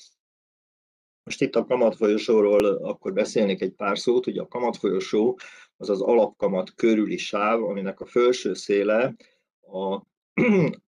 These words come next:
az a hitelkamat, amin a Nemzeti Bank egynapos hitelt biztosít a bankrendszernek, és az alsó széle pedig az a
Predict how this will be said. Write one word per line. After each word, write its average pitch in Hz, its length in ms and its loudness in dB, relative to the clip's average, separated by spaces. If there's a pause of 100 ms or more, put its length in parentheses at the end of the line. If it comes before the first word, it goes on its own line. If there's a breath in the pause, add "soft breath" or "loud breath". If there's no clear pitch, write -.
az 120 100 0
a 98 300 2 (600)
hitelkamat, 113 1080 -2 (240)
amin 101 400 -6
a 92 600 -10 (120)
Nemzeti 110 460 -2
Bank 92 300 -6
egynapos 95 540 -4
hitelt 87 420 -4
biztosít 92 500 -10
a - 40 -10
bankrendszernek, 110 920 -4
és 98 140 -8
az 92 100 -4
alsó 101 340 0
széle 98 280 -2
pedig 92 260 -8
az 101 160 0
a 95 180 2